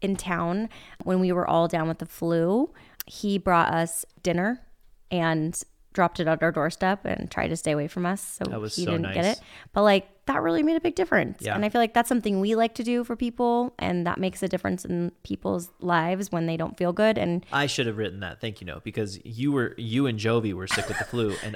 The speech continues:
Speaker 1: No,
Speaker 2: I was the one
Speaker 1: but
Speaker 2: taking
Speaker 1: also
Speaker 2: care of you guys, and all of a sudden the doorbell rings and there's dinner sitting at the <laughs> doorstep.
Speaker 1: I think the other thing is, especially, I, I read this somewhere a long time ago about, like, when somebody's hurting or sick or has lost somebody or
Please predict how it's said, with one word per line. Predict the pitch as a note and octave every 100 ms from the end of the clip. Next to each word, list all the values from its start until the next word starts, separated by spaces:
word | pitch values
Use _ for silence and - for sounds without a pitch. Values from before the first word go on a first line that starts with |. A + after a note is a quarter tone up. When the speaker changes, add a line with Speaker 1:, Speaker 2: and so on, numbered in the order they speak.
| -
Speaker 1:
No, | A#2+
Speaker 2:
I | C#3+
was | A#2 A2+ G#2
the | G#2+
one | G#2 G#2 G2+
Speaker 1:
but | B3+
Speaker 2:
taking | B3+
Speaker 1:
also | C4+ -
Speaker 2:
care | D3+
of | C3
you | A2
guys, | G2+ G2+ G2
and | G#2+
all | G#2+ A2
of | G#2+
a |
sudden | A2+ G#2+ G#2
the | G#2
doorbell | C#3+ F3 A2
rings | G#2 G#2 A2+
and | - G#2+ G#2 - - - -
there's | C3 A#2
dinner | A2+ D3+ B2
sitting | - G#2+ G#2
at | -
the |
<laughs> | A#2+ A#2
doorstep. | D3+ - - E2 - -
Speaker 1:
I | B3+
think | C#4+ C4
the | A3+
other | A3
thing | A#3 A3+
is, | A3+ A3+ G#3+ -
especially, | G3 - G3+ - G#3
I, | F#3+ F#3 -
I |
read | G#3+ C#4+ F4
this | B3
somewhere | - F#3 F3+ F3 -
a | E3
long | D#3+ E3
time | - E3+
ago | - D#3+ D3+
about, | E3 E3+
like, | - - - - - -
when | F#3 F3 E3+ -
somebody's | - - F#3+ F#3 F3+ -
hurting | F#3+ F3+ E3 E3+ E3 E3+ -
or | - E3 D2 F2 F3
sick | - - G3 F3 F3 - -
or | F2 -
has | - -
lost | F#3+ F#3+ -
somebody | F#3+ F3+ F3 E3 D#3+ D#3
or | D3+ C3 C3